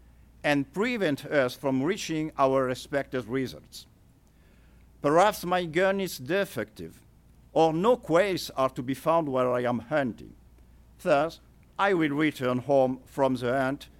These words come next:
empty-handed. Only divine providence always obtains its desired results, for its devices are all-encompassing,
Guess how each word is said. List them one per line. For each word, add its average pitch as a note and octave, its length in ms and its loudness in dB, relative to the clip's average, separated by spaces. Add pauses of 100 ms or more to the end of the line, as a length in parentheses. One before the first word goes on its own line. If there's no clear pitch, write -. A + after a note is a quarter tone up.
(280)
empty-handed. A#2 840 -4 (880)
Only G#3 420 0 (240)
divine D#3+ 380 2
providence D#3+ 760 -2 (320)
always G#3+ 640 2
obtains D3+ 500 0
its D3 180 -4
desired E3 500 2
results, C#3+ 560 -4 (280)
for D#3 440 4
its C3+ 180 -4
devices D3 800 0
are C3+ 300 2
all-encompassing, C3 1400 -2